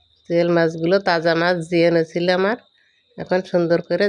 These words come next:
জিয়েল মাছগুলো ভেজে নেব। আর এই টমেটো কুচি দিয়ে মাছগুলো ভুনা করব। এই যে রসুন, পেঁয়াজ সব কিছু বাছা রয়েছে, মাছগুলো আমি ভেজে এক পাশে রেখে আমি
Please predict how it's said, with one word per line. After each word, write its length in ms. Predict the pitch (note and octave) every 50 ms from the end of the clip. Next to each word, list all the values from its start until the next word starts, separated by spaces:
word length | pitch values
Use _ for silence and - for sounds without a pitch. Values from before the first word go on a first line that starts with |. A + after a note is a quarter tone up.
| F3+
জিয়েল 200 | F3 E3+ E3+ E3 E3
মাছগুলো 340 | E3 D#3+ E3 E3+ F3 F#3 G3+ F#3
ভেজে 320 | F3 E3+ E3+ D#3 - D#3+
নেব। 200 | D3+ D3+ D3+ D3+ D#3 D#3 D#3+ - - _ G3+ E3+ E3
আর 80 | E3 E3
এই 120 | D#3+ D#3+ D#3
টমেটো 380 | D#3+ D#3+ D#3 F3 E3 - F3+ E3+ -
কুচি 260 | F#3+ F3+ - - F#3 E3+ E3+
দিয়ে 200 | F3+ F#3+ G#3+ C4 D4+ - _ _ _ _ _ _ _ _ _ _ _ -
মাছগুলো 520 | E3 D#3+ D#3+ D3+ D#3 D#3+ D#3 E3 F#3 G3+ G3 F3+
ভুনা 240 | E3+ E3+ E3+ D#3+ D#3 D#3 -
করব। 260 | D#3 D3 C#3+ D#3+ D#3+ E3+ D3+ D3+ - _ _ _ _ _ _ _ _ _ _ _ _ _ _ _ _ _ _ _ -
এই 100 | F3 E3
যে 100 | D#3+ F3 F3 E3
রসুন, 240 | E3 D#3+ - F#3 F3+ E3+
পেঁয়াজ 200 | - E3+ F3+ F3+ F3 -
সব 120 | F3+ E3 E3+ -
কিছু 220 | F3 E3+ - G#3 G3+ G3
বাছা 240 | F#3 E3 D#3+ - F3 F3 F3+
রয়েছে, 320 | F3+ F3 F3+ F#3 - - G#3 A3 A3 G3
মাছগুলো 400 | F3 E3+ E3 E3 E3+ E3+ E3+ F#3+ F#3
আমি 140 | F#3+ G3+ F#3+ F3
ভেজে 220 | E3+ E3+ E3 - F3 E3+
এক 60 | E3+ -
পাশে 240 | - E3+ E3 E3+ G3 G3 G3 G3 F#3 F3+ F3+
রেখে 280 | E3 E3 - G3 G#3 B3+ C#4 - _ - _ _ _ _ _ _ _ _ _ -
আমি 140 | D#3+ E3+